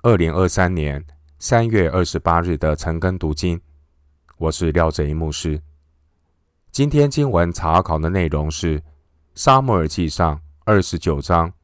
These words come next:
一到十一节。撒母耳记上二十九章一到十一节，内容是神拯救大卫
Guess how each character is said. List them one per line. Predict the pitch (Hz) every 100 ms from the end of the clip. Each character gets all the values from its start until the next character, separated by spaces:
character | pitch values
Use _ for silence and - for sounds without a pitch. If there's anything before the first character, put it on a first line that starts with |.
| _ _
一 | 110 110
到 | 104 90
十 | - 78
一 | 85
节。 | - 73 67 - _ _ _ _ _ _ _ _ _ _ _ _ _ _ _ -
撒 | - 135
母 | 127 101
耳 | 82
记 | - 85
上 | - 82 78 -
二 | 107 98
十 | -
九 | 85 - 71
章 | 92 82 87 _ _
一 | 110 110
到 | 107 87
十 | -
一 | 76 80
节， | - 73 71 - _ _ _ _ _ _ _ _ _ _ _ _ -
内 | 95
容 | 78 76
是 | 78 85 71 - - _ _ _ _ _
神 | - - 92 120
拯 | - 80
救 | 87 90
大 | - 80
卫 | 76 80 69